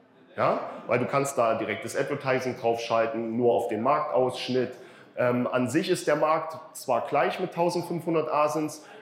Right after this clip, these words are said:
aber wir kommen in ganz andere Themenfelder hinein. Und der Vorteil entsteht dann nicht bei der einmaligen Marktbetrachtung.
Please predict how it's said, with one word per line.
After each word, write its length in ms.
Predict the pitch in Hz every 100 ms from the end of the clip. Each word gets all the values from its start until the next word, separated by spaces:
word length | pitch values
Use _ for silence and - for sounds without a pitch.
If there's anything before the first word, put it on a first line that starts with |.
| -
aber 280 | 143 170 135
wir 60 |
kommen 280 | 127 165 165
in 100 | 139
ganz 240 | 123 131
andere 280 | - 123 123
Themenfelder 580 | - 113 107 - 98 101
hinein. 360 | 110 139 98 - - - - - - - - - - - - - - - - - - - - - - - - - - - - - - -
Und 140 | 139
der 80 | 139
Vorteil 760 | - - - - 160 160 240 302 - - - -
entsteht 640 | 131 131 - 165 175 120
dann 500 | 139 233 196 214 202
nicht 260 | 135 143 -
bei 140 | 120
der 260 | 113 - -
einmaligen 840 | 151 262 220 123 113 117 113 113
Marktbetrachtung. 920 | 113 101 - - - 113 104 - 101